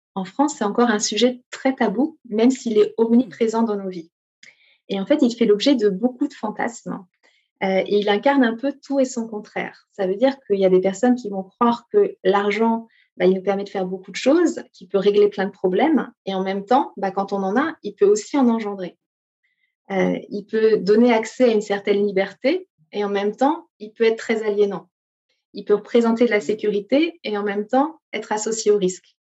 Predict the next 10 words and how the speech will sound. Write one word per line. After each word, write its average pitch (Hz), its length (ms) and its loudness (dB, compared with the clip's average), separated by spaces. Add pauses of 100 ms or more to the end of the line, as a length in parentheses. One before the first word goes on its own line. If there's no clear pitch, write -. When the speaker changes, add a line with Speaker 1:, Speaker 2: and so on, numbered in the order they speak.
(520)
Speaker 1:
Et 196 100 0
aujourd'hui, 196 340 2
il 254 80 4
est 208 60 2
à 196 80 2
la 196 100 0
fois 202 200 -2
réel 208 580 0 (240)
et 214 100 -4
virtuel. 208 640 -8